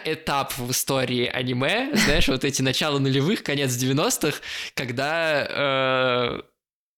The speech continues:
авторы сразу брались за известную мангу и не дожидались, когда она закончится, и просто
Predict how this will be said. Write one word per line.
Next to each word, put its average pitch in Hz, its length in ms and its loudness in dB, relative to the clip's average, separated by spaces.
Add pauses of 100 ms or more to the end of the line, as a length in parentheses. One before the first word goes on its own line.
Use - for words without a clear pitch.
авторы 135 320 0
сразу 143 420 2
брались 123 440 0
за 120 240 0
известную 127 460 0
мангу 165 420 2
и 139 540 2
не 131 200 2
дожидались, 127 460 0
когда 123 120 0
она 127 60 0
закончится, 151 500 0
и 123 40 0
просто 139 520 0